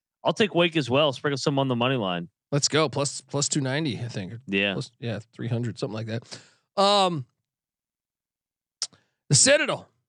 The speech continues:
Speaker 2: is heading to North Carolina Central, take on the,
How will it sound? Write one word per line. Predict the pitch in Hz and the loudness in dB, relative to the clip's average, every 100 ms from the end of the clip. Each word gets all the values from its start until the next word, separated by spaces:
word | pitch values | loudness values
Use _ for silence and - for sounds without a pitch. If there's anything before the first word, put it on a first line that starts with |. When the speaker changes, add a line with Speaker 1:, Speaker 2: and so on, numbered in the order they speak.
| _ | _
Speaker 2:
is | - | -2
heading | 151 175 156 | 2 2 2
to | 123 143 131 - | 0 2 0 -2
North | 127 143 135 | -2 -2 0
Carolina | 147 135 113 | 0 0 0
Central, | - 147 156 - 107 123 - _ - | 2 2 0 -2 -6 -8 -14 _ -8
take | - 117 | -6 -4
on | 131 127 120 113 - _ _ _ _ _ _ - | -2 -2 -4 -6 -12 _ _ _ _ _ _ -10
the, | 101 | -10